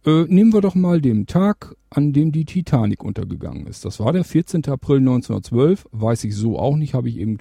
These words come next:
vorher kurz rausgesucht. Ähm, aber wisst ihr, an welchem Wochentag ist? Das hab ich mir nämlich jetzt nicht mitnotiert. Ich hoffe, dass Siri uns das sagen kann.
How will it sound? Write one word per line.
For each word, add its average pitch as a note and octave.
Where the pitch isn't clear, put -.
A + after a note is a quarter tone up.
vorher G#2+
kurz -
rausgesucht. C#3+
Ähm, A#2+
aber A2+
wisst C#3
ihr, D3
an C3+
welchem A#2+
Wochentag E3+
ist? -
Das -
hab D#3
ich -
mir F3
nämlich E3+
jetzt -
nicht C#3
mitnotiert. G#2
Ich -
hoffe, E3
dass E3+
Siri D#3
uns G2+
das G2+
sagen G2
kann. E2